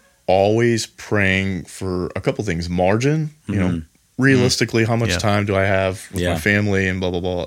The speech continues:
Speaker 1: right? And I'm, I'm a ministry guy, so I should clearly have a little bit more time than, say, the, the, the individual who's working, you know,
Speaker 2: Yeah.
Speaker 1: outside of the church. But do I have the margin? And what that means is I'm not gonna be able to do this with every student.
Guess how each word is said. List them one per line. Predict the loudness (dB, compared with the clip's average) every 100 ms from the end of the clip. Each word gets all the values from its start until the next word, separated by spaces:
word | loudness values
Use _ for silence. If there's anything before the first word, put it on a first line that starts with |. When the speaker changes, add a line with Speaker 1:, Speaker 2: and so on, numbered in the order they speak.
| -6
Speaker 1:
right? | -6 -4
And | -2
I'm, | 0 0 0
I'm | 2
a | 4
ministry | 4 2 0 -2
guy, | -2 -2
so | -2 -2 -2
I | -4
should | -6 -10
clearly | 0 2 4
have | 2 2
a |
little | 2 2
bit | 2 0
more | -2 -2
time | -4 -2 -2 -2 -6 -18 -20 -20 -6
than, | -2
say, | 0 2 2 2
the, | 0 -2 -4
the, | -4 -4
the | -4 -4 -2
individual | -4 -4 -6 -6
who's | -6 -6
working, | -8 -6 -6 -6 -8 -12 -20 -18
you | -8 -6
know, | -6
Speaker 2:
Yeah. | -6
Speaker 1:
outside | -8 -6 -6
of | -4
the |
church. | 0 2 2 0 -8 _ _ _ _ _ _ _ -12 -6
But | 0
do | 4
I | 4
have | 4
the | 2
margin? | 2 2 0 -2 -4 -8 -18 -20 -20 _ -2
And | 0 0 0
what | 2
that | 2 2
means | 2 2 0
is | 0
I'm | 0
not | 0 0
gonna | -2
be | -2
able | -2
to | -4
do | -2 -2
this | -4 -4
with |
every | -6 -6
student. | -6 -8 -10 -12